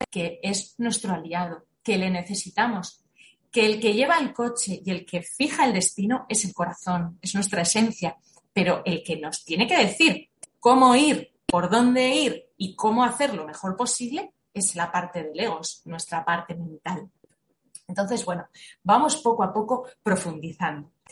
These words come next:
Cuando estuve preparando la, la conferencia, yo trabajé, bueno,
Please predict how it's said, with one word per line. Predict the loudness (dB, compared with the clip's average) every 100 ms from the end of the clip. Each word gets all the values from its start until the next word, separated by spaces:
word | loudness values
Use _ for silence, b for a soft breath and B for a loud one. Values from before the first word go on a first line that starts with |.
| B B B B B _
Cuando | 0 0
estuve | 0 0 -2
preparando | 0 2 2 2 2 4
la, | 2 2 0 -4 -6 -14 -18 _ -12
la | -10
conferencia, | -8 -8 -4 -2 -2 -4 -6 -8 -10 _ _ _
yo | -4
trabajé, | 2 2 2 -4 -4 -4
bueno, | -8